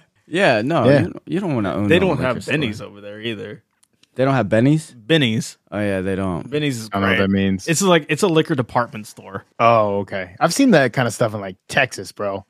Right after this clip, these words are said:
Speaker 2: It's like a Walmart size, like
Speaker 3: Yeah, that's, that's
Speaker 2: Yeah.
Speaker 3: Benny's here. It's just, it's like a
Speaker 2: Yeah,
Speaker 3: Walmart
Speaker 2: okay.
Speaker 3: of liquor. It's awesome. Dude.
Speaker 2: Nah, it, it's all, it's all, uh, government controlled over here.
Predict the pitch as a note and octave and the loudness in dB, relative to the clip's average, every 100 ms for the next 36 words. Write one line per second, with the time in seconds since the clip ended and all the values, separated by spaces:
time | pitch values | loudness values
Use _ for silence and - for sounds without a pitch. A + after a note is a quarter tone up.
0 | _ - C#3 A#2 A2 A2 B2+ A2+ G#2 G2+ | _ -6 0 0 2 4 4 4 -2 -6
1 | F#2 - A2+ G2+ G2 F#2 F#2+ F#2+ F2+ B2+ | -10 -12 -8 -6 -6 -8 -10 -10 -10 -8
2 | G#2+ G#2 _ D3 D#3+ D#3 D3+ D#3 D#3+ A2+ | -10 -14 _ 0 0 0 -2 0 2 2
3 | D#3 D3 C3+ A#2+ B2 G#2 A2 D3 - D#3+ | 2 2 0 -2 -4 -4 -8 -10 -6 -4
4 | D3 C#3 - D3 D3 B2 C#3 D3 C#3+ C#3 | -4 -4 -2 0 0 2 2 2 2 0
5 | C3+ C3 B2+ B2+ A#2 A2+ B2+ - _ A#2+ | -2 -6 -6 -6 -6 -6 -6 -10 _ -6
6 | A#2 A2+ - F#2+ G2+ _ _ C#4+ - G2+ | -4 -4 -6 -12 -20 _ _ -2 0 2
7 | B2 C3 C#3+ G#3+ G3+ C#3+ A#2 - B2+ G3 | 0 0 0 2 4 4 2 0 0 2
8 | C3+ A#2 A2 G#2+ G#2+ G#2 G2 F#2 - - | 4 4 2 0 -2 -2 -4 -10 -14 -6
9 | A#2 C3+ C3+ A2+ G#2+ - B2+ A2 F#2+ F2+ | 0 2 4 2 0 0 2 2 -2 -6
10 | G#2 F#2+ | -8 -8